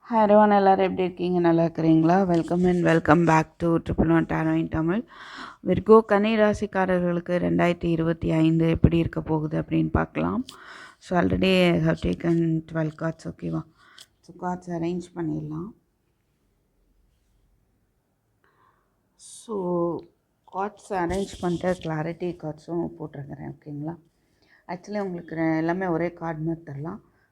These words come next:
but வேறு வேறு டெக்கு. ஓகே, இது ஒரு டெக்கு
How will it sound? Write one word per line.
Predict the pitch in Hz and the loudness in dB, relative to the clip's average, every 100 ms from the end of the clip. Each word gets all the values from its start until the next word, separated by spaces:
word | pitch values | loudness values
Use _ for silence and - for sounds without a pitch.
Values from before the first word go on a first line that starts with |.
| _ | _
but | 175 160 | -14 -6
வேறு | 156 156 151 | 0 0 0
வேறு | 156 147 143 | -6 -8 -12
டெக்கு. | 156 - - - _ _ _ 165 | -14 -14 -16 -18 _ _ _ -18
ஓகே, | - 208 220 208 | -14 -12 -10 -10
இது | 170 165 160 | -10 -8 -6
ஒரு | 156 160 | -4 -6
டெக்கு | 156 165 - 220 | -8 -14 -14 -10